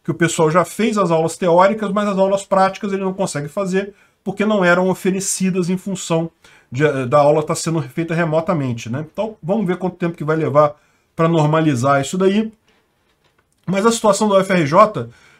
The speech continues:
por incrível que pareça, é a melhor delas, a que falou que vai voltar pouquinho aqui, né? Porque, se você olhar a outra, olha só, tem essa, essa matéria aqui da Gazeta do Povo,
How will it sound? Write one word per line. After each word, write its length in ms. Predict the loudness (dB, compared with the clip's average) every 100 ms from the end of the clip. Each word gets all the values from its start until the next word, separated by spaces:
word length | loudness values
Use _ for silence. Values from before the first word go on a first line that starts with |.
| _ _ 0
por 120 | 2
incrível 340 | 4 4 2
que 80 | 0
pareça, 580 | 2 4 4 0 -4 -4
é 180 | -2 -2
a 120 | 0 0
melhor 540 | 2 2 4 4 4
delas, 440 | 2 2 0 -6
a 60 | -12
que 140 | -10
falou 220 | -2 -2 0
que 60 |
vai 100 | 0
voltar 420 | 0 0 2 0
pouquinho 480 | 0 -6 -6 -2 0
aqui, 240 | -2 -4 -2
né? 160 | -2
Porque, 460 | -2 -4 -4 -6 -6 -16 -20
se 100 | -4
você 200 | -2 2
olhar 200 | 4 6
a 60 | 6
outra, 360 | 6 4 4 0
olha 140 | 0
só, 180 | 0 -2
tem 180 | -2 -4
essa, 440 | -2 2 2 2 0
essa 260 | -2 -2
matéria 380 | -2 -2 -2 -2
aqui 160 | -4 -4
da 140 | -2
Gazeta 280 | -2 -4 -4
do 140 | -6
Povo, 420 | -4 -2 -2 -4